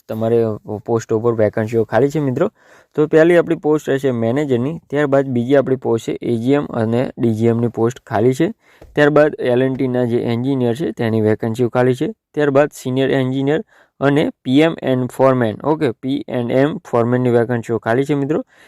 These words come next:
ત્યારબાદ એલ એન્ડ ટી એક્ઝિક્યુટિવની પણ વેકન્સીઓ ખાલી છે. ત્યારબાદ એલ એન્ડ ટીની અંદર સુપરવાઇઝર, એચ આર, આઈ ટી ટ્રેની અને આસિસ્ટન્ટ મેનેજરની વેકન્સીઓ ખાલી છે, ઓકે. તો આ શું કે બેઝિક માહિતી છે, આગળ આપણે એ પણ ફૂલ ડિટેલમાં જોઈ લઈશું મિત્રો, ઓકે.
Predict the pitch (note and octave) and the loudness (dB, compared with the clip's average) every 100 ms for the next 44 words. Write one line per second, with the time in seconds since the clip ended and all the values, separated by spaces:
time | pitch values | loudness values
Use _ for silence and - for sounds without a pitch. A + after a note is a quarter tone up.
0 | _ - D#3 C#3+ C#3+ - C3 B2+ C3 B2 | _ 2 4 4 2 2 0 0 0 0
1 | A#2 A2 G#2+ A#2+ C3 A#2 C3 C3 C#3 B2+ | -2 -2 -4 -6 -6 -6 -4 -2 0 2
2 | B2 C3 B2+ C#3 C3 C3 B2+ C#3+ E3 - | 2 0 0 0 2 0 0 -2 -6 -8
3 | - C3+ C3 C3 - B2 B2+ C3+ A#2+ A2+ | -2 0 2 2 2 2 2 0 -2 -2
4 | A2+ C3+ - G#2+ B2 A#2+ B2 B2+ E3+ - | -2 -2 -4 0 2 4 2 2 -2 -6
5 | _ _ - C3 D3+ D3 C#3 - _ C3 | _ _ -6 0 0 2 0 0 _ -2
6 | C3 C3 C#3 C3+ C#3+ D3+ D#3 - B2+ A#2 | -2 -2 -4 -2 -2 0 -4 -8 -6 -4
7 | - A#2 C#3+ C3+ C3 A#2+ A2 A#2 A2+ A2+ | -2 -2 -2 -6 -6 -4 0 0 0 -2
8 | B2 A2 G2+ A2+ G#2+ C#3 F#3+ _ _ _ | 0 -2 -2 -6 -2 -2 -2 _ _ _
9 | C#3 B2+ A2+ B2 C#3+ A3 F3 - _ _ | 0 2 2 0 0 0 -2 -4 _ _
10 | - A#2+ - B2+ C#3 C#3 D#3+ D3 C#3 D3 | -6 -2 0 2 2 0 0 0 2 0
11 | E3 D3+ C3 B2+ C3+ F3+ - A2+ A2+ A2 | 0 -2 -2 -2 -4 -6 -4 -2 -2 -2
12 | A2 A2+ A2 A#2+ A#2+ B2 A2+ G#2 A2 G#2+ | -2 -4 -4 -6 -2 -2 0 0 -2 0
13 | C3+ B2 B2 A2 G2+ G2+ G2+ A2+ D3 | 0 4 4 4 0 -4 -4 -2 0